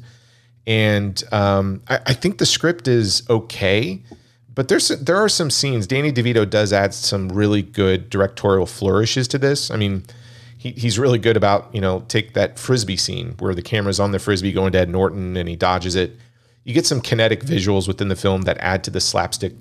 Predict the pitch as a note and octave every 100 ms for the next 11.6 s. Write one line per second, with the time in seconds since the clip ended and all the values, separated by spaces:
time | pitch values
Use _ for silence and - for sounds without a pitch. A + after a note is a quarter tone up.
0 | - F#2 G#2 B2+ C#3+ D3 D#3 - - _
1 | _ _ _ - - A#2+ A2+ A2 G2+ -
2 | B2 C#3 D3+ B2+ B2+ A#2+ A2 G#2 G2 -
3 | - _ _ - A2 G2+ G#2 G2 G#2+ G#2
4 | G2 G#2 G2 G2 F#2+ F#2+ F#2+ F#2 G2 G2
5 | F#2+ F#2+ G2+ F#2 G2 - G#2 - G2+ -
6 | G2 F#2 F2+ - F#2+ G2 G2 F#2+ F2+ F2+
7 | - F#2 F#2 - - B2+ C3 B2+ - -
8 | - _ _ _ _ - A2+ A#2+ A2+ A#2+
9 | A2+ F#2+ A#2+ A2 - - G#2 G2 F#2 F2
10 | F2+ G2+ G2 F2+ F2+ F#2 F2+ F2 E2 E2
11 | - - - - -